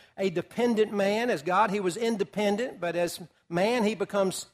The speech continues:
uh, dependent. And he decided that he was going to be dependent to God in everything,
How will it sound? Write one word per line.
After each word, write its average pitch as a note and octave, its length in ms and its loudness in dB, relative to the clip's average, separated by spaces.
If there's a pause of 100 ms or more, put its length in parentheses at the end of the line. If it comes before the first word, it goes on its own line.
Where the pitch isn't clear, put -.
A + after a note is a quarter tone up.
(380)
uh, E3 180 0
dependent. G3 760 0 (560)
And F3 180 0
he A3 140 4
decided A3+ 540 2
that G#3+ 140 -2
he G#3+ 100 2
was G3+ 160 0
going G#3+ 260 2
to G3+ 100 0
be G#3 160 0
dependent A3+ 560 -2
to G#3 80 -4
God G#3 380 4
in G#3+ 140 0
everything, G#3 600 0